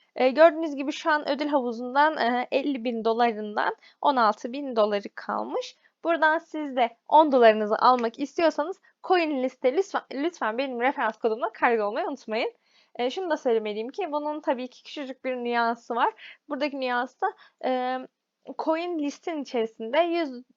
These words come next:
e, yüz dolar değerinde bir alım satım işlemi yapmanız gerekiyor. Fark etmez hangisini yaparsanız. Yani yüz dolar genişliğinde bir,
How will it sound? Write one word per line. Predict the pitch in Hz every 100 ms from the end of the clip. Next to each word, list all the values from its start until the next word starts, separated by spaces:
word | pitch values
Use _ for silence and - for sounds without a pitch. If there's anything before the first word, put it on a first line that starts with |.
| -
e, | 233
yüz | 233 254 320 254
dolar | 233 202 202 220
değerinde | 269 269 285 285 302
bir | 349
alım | 262 269 262 302
satım | _ 262 247 311 -
işlemi | 240 240 247 330
yapmanız | - 240 214 202
gerekiyor. | 202 208 - 311 320
Fark | 349 302 269
etmez | 247 247 -
hangisini | 247 233 - 277
yaparsanız. | 294 - 320 320 320 330 _ - - -
Yani | 302 311
yüz | 339 285
dolar | 247 262 302 - 233
genişliğinde | 254 240 - 233 247 269
bir, | 285